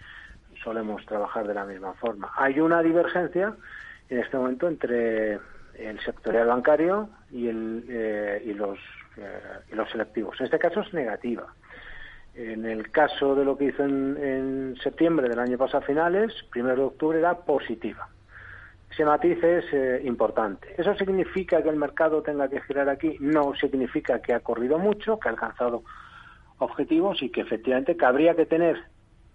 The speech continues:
tomarse muy en serio cualquier posibilidad, eh, no, no, no cualquier posibilidad, cualquier señal de giro en esta zona. Em,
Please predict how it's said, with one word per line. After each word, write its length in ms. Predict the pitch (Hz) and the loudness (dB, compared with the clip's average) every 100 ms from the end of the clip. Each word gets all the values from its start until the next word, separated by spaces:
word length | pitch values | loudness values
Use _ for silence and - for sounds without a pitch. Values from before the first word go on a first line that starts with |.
| - | -6
tomarse 480 | - 139 165 160 135 | 0 2 2 0 0
muy 300 | 139 175 190 | 2 4 4
en 80 | 180 - | 2 0
serio 440 | 196 180 190 220 - - - - | 0 2 0 -2 -10 -12 -10 -2
cualquier 480 | 143 131 139 156 156 | 2 2 4 2 4
posibilidad, 720 | 180 - 143 131 127 143 160 - - - - - | 2 2 0 2 4 4 2 -4 -12 -16 -12 -4
eh, 440 | 123 120 113 113 120 110 | -2 -2 -4 -4 -6 -2
no, 240 | 147 175 170 | 2 2 2
no, 300 | 180 185 - | 2 0 -2
no 180 | 156 190 | 0 2
cualquier 300 | 180 147 143 | 0 0 0
posibilidad, 400 | 127 120 120 117 | -2 0 0 0
cualquier 460 | - 131 131 170 170 | 0 0 2 2 2
señal 400 | 160 170 180 185 - - - - - - - | 0 2 0 -2 -16 -20 -20 -20 -20 -18 -6
de 160 | 135 | -4
giro 280 | - 151 147 | 0 2 2
en 60 | 131 | 2
esta 300 | 120 - - | -2 -4 -8
zona. 360 | - - - - - - _ _ - | -10 -16 -16 -20 -20 -20 _ _ -12
Em, 640 | 143 127 127 127 127 127 | -2 0 2 2 2 0